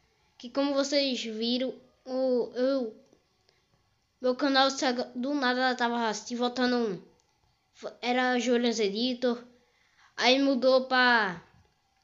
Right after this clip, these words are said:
Roblox, aí mudou pra tutorial, mudou pra um monte de coisa. Mudou até pra shorts.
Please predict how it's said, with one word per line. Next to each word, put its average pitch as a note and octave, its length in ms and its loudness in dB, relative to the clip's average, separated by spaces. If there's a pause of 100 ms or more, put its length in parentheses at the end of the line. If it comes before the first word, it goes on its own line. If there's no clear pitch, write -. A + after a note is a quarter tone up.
(240)
Roblox, A3+ 920 2 (1160)
aí C#4 1040 4
mudou C4+ 260 2
pra C4+ 140 -2
tutorial, B3+ 720 2
mudou C#4+ 260 0
pra E4+ 120 2
um D#4+ 40 0
monte D#4+ 240 -2
de F4 100 0
coisa. G3+ 540 -4 (600)
Mudou B3+ 220 2
até C#4+ 240 2
pra A4 180 4
shorts. B3+ 640 -2